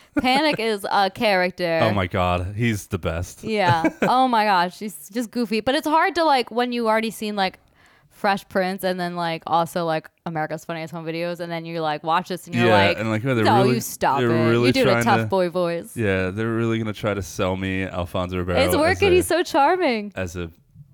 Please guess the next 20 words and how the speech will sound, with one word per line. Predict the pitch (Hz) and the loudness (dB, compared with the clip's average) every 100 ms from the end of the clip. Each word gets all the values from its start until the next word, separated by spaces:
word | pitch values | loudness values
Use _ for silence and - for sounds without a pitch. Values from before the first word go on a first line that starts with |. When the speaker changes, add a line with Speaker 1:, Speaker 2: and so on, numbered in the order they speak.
| - | -14
Speaker 2:
bad | - 85 87 92 | -6 -4 -4 -6
kid. | - 95 | -4 0
Speaker 1:
Yeah, | 220 196 | 2 2
no | 190 | 2
Speaker 2:
But | 190 196 | 2 2
Speaker 1:
way. | 190 | 0
Speaker 2:
I | 175 196 190 | -2 -4 -2
worked | 175 254 - | -2 -2 -2
on | 160 | -4
some | - 175 135 | -2 -4 -4
levels. | 87 92 113 - _ _ _ | -4 -4 -6 -12 _ _ _
Speaker 1:
Uh, | 226 254 262 | 0 0 2
and | 294 233 | 0 2
I | 220 | 2
love | 196 196 | 2 0
his | 214 | 0
dog, | 233 269 269 208 - _ _ | 2 2 2 -2 -16 _ _
hands | 208 214 208 | -4 -4 0
down. | 233 262 196 _ - | 0 0 -4 _ -6
Speaker 2:
Brutus. | 147 185 139 170 - | -2 -2 -4 -8 -16